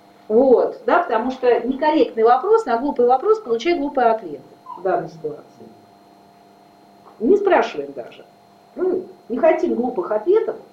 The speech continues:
не задаем глупые вопросы. Ой. Вот. Значит, соответственно, дальше что? Рыцарь в этом случае,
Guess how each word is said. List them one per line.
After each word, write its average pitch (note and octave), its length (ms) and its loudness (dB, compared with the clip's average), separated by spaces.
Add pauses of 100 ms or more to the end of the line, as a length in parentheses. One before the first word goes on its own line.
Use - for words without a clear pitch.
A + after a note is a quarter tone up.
(200)
не F#3 140 -10
задаем C4 260 -2
глупые A3+ 300 -2
вопросы. - 420 -10 (3750)
Ой. - 140 -6 (1500)
Вот. F#3+ 320 2 (1600)
Значит, E4 380 2
соответственно, C4 920 0 (340)
дальше A#3+ 640 2
что? - 400 0 (560)
Рыцарь D#4 460 2
в A3 80 -2
этом D4 280 4
случае, G3+ 640 -4